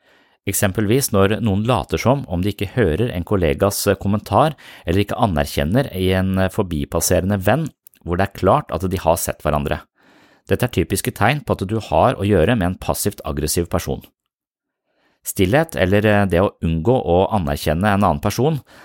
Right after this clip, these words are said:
er en effektiv måte å såre noen på via en passivt aggressiv strategi. Denne stillheten er mer infam enn, eh, mer direkte tiltale. Dette iscenesettes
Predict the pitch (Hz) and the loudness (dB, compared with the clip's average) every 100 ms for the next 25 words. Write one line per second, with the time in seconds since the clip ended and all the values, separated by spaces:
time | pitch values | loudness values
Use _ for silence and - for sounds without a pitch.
0 | - - 95 - 82 - 90 123 120 80 | -10 -4 -4 -4 -10 -6 -4 0 2 0
1 | - 139 - - - 127 73 71 80 78 | 0 -2 -2 -8 -2 2 2 2 -2 0
2 | 139 147 76 78 90 98 92 87 - 98 | 0 0 -6 -2 0 0 -2 -4 -2 -4
3 | - 76 73 - 82 - - 92 - 67 | -4 -6 -4 -2 -4 -4 -6 -4 -4 -6
4 | _ _ _ _ _ _ _ - 95 113 | _ _ _ _ _ _ _ -4 0 0
5 | - - 82 82 147 156 - 95 85 85 | 0 2 2 0 -2 -4 -2 0 0 0
6 | 101 107 - - 92 139 147 - 90 95 | -2 -4 -6 0 2 2 -2 -4 -2 0
7 | 95 87 76 98 90 - - 95 78 64 | 0 0 0 0 -2 -4 -6 -4 -4 -4
8 | 62 69 - _ _ _ _ _ _ _ | -4 -6 -12 _ _ _ _ _ _ _
9 | _ - 104 - 117 139 117 - 127 87 | _ -8 -6 -2 -2 -2 -2 0 2 0
10 | 69 85 - 147 156 | 0 -2 0 -2 -2